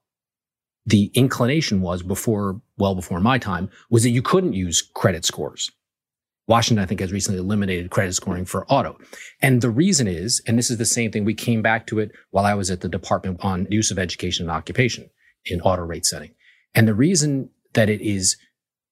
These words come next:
suspect or that it's problematic is that while you have, you're a hundred percent right that it is extraordinarily correlative,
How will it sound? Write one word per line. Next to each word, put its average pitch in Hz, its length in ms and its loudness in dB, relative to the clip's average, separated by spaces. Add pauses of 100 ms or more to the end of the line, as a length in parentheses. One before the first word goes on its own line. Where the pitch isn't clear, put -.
(180)
suspect - 1200 4 (160)
or 104 140 6
that 92 120 0
it's 87 140 -8
problematic 98 1000 0 (560)
is 147 380 4
that 113 320 0 (320)
while 120 320 4
you 110 240 0
have, 107 500 0 (520)
you're 107 260 4
a 90 40 2
hundred - 580 2
percent 127 320 0
right 95 360 -4 (400)
that 117 140 6
it 107 100 0
is 101 180 -2 (120)
extraordinarily 120 1080 2
correlative, 92 800 -6